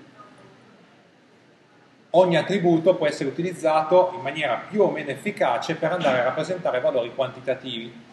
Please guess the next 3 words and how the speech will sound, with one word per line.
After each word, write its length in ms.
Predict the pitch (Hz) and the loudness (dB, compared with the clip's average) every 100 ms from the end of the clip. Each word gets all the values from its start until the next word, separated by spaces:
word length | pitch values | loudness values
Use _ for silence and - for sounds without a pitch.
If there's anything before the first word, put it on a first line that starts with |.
| - _ _ - _ _ _ _ _ _ _ _ _ _ _ _ _ _ _ _ _ | -20 _ _ -20 _ _ _ _ _ _ _ _ _ _ _ _ _ _ _ _ _
Gli 120 | - | -4
unici 320 | 208 220 220 175 | 0 0 0 0
due 440 | 233 170 101 | 2 2 2